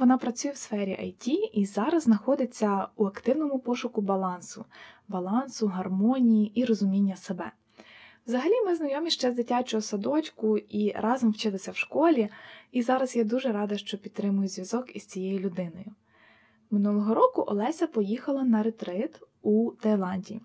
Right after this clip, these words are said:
І сьогодні вона розповідає, що вона відчувала в той момент, як це вплинуло на її подальше життя і розуміння себе. Це дуже цікава тема, і я дуже рада, що ми саме її обговорили.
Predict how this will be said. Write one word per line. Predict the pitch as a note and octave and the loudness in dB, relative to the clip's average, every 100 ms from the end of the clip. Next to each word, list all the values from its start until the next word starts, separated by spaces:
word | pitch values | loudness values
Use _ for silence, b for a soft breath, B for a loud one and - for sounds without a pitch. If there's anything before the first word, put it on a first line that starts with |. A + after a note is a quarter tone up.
| _ _ | _ _
І | G#3 | -6
сьогодні | - F#3+ G#3+ D#4+ E4+ | -4 -2 -2 -2 -4
вона | D#4 | -2
розповідає, | C#4 C#4+ C4+ B3+ G#3 E3 D#3+ - | -2 -4 -2 -2 -2 -4 -8 -10
що | - - B3+ | -10 -4 -2
вона | D#4+ D#4 | -2 -2
відчувала | D#4+ - C#4 A3 G#3+ F3+ | -4 -6 0 2 2 0
в | |
той | - F3 | -4 -4
момент, | E3+ E3 E3+ - B B B - | -4 -8 -12 -16 B B B -2
як | G#3+ A#3 | -2 -2
це | - | -10
вплинуло | - C#4 C#4+ D4+ C#4+ | -8 -4 -2 -2 2
на | B3 A3+ | 4 4
її | G#3 G#3+ | 2 0
подальше | A#3+ G#3+ G3 G#3 G#3+ | 2 2 2 0 0
життя | G3+ G3+ F3+ D#3+ - | -2 -2 -6 -6 -8
і | - G3 | -4 0
розуміння | G#3 G3+ G3 F#3+ F#3+ | 2 4 4 2 -2
себе. | - G3+ F3+ F3 G3+ b b b b b | -4 -6 -6 -8 -12 b b b b b
Це | - A3 | 0 0
дуже | G3 A#3 B3+ | 2 0 -2
цікава | A#3 G#3 G#3 G3 | -4 -4 -2 -2
тема, | G3 G#3 B3 C#4 A3+ G#3+ - | -2 0 0 2 0 -2 -4
і | G3+ G3+ G3+ G3+ - | -2 0 0 -2 -2
я | G#3 G3+ | -2 0
дуже | G#3+ A3+ | 0 0
рада, | G3 G3+ A3 | 0 -2 -2
що | A3 G3+ | -2 -2
ми | F#3+ | -6
саме | G3 G3+ G3 | -4 0 0
її | F#3+ F3+ F#3+ | 0 -2 -4
обговорили. | F3+ F#3 F#3 F3 F2+ - | -4 -6 -4 -4 -6 -10